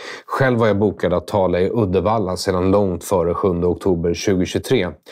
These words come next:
Jag var inbjuden av Henrik Sundström, som gästat den här podden och är lite smått berömd för vårt samtal om rättspositivism kontra naturrätt.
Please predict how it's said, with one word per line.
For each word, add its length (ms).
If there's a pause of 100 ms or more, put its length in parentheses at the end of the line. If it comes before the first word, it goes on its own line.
(300)
Jag 140
var 80
inbjuden 540
av 360
Henrik 360
Sundström, 600
som 200
gästat 340
den 120
här 120
podden 480
och 400
är 160
lite 220
smått 300
berömd 540
för 120
vårt 200
samtal 460
om 140
rättspositivism 960
kontra 440
naturrätt. 540